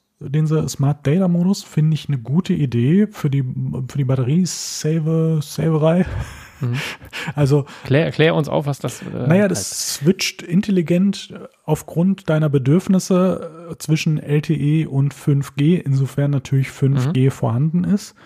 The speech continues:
Speaker 1: Äh, und merk grad, du musst irgendwie, du willst viele Daten laden oder, äh, die Anwendung erfordert das gerade, dann switcht der halt um auf fünf G. Und ansonsten läufst du auf vier G. Also wenn du jetzt hier durch die Gegend läufst und läufst am fünf G Mast vorbei und der arbeitet im Hintergrund irgendwie nur deine,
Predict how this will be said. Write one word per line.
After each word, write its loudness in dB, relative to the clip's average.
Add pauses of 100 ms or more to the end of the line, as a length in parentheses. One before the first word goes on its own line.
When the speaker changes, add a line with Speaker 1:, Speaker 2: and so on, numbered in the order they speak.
(420)
Speaker 1:
Äh, -6
und 0
merk 2
grad, 0
du 0
musst 0
irgendwie, 2
du 0
willst -2
viele 2
Daten 0
laden 0
oder, 0
äh, -6 (800)
die -2
Anwendung 4
erfordert 0
das 2
gerade, -4
dann -2
switcht -2
der 4
halt 2
um 2
auf -2
fünf -6
G. -4
Und 0
ansonsten 2
läufst 0
du -4
auf -6
vier 0
G. 0
Also -4
wenn 0
du 0
jetzt -6
hier 4
durch 2
die 0
Gegend 2
läufst 2
und -2
läufst 2
am -2
fünf 0
G 2
Mast -2
vorbei -2 (440)
und -2
der 0
arbeitet 0
im -2
Hintergrund 2
irgendwie 4
nur 4
deine, 2